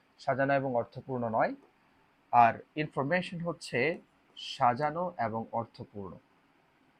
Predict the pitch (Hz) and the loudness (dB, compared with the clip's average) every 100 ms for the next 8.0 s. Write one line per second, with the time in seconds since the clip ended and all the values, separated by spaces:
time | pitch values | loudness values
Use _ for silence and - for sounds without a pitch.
0 | _ _ - _ _ - _ _ - - | _ _ -20 _ _ -20 _ _ -20 -6
1 | 123 117 123 135 180 277 _ _ - - | -2 0 0 -4 -4 -12 _ _ -20 -20
2 | _ _ _ _ _ _ - - 113 107 | _ _ _ _ _ _ -20 -8 -6 -2
3 | 143 202 202 _ _ - _ _ _ _ | -4 -6 -14 _ _ -20 _ _ _ _
4 | _ _ _ _ _ _ _ _ _ _ | _ _ _ _ _ _ _ _ _ _
5 | 117 120 - 139 - 110 104 165 277 _ | -4 -4 -4 -10 -6 -6 -4 -6 -8 _
6 | _ _ _ _ _ - _ _ _ _ | _ _ _ _ _ -20 _ _ _ _
7 | _ _ _ 113 117 - 131 - 143 | _ _ _ -2 -2 -6 -10 -6 -4